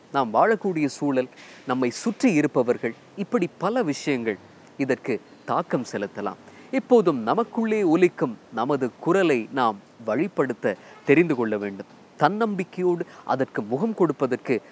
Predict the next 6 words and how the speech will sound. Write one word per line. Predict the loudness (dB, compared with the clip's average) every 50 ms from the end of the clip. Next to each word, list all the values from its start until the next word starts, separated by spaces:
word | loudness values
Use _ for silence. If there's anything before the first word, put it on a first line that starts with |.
| -14 -2
நாம் | 0 2 2 2 0 -6 -2
பழக | 0 2 4 4 4 2
வேண்டும். | 0 -2 -4 -6 -10 -14 -16 -20 -10 -2
நான்காவது | 2 2 4 4 4 4 4 4 4 2 2
நிறைவான | 2 2 2 2 4 2 2 0 0
விஷயம், | -4 -6 -6 -6 -8 -8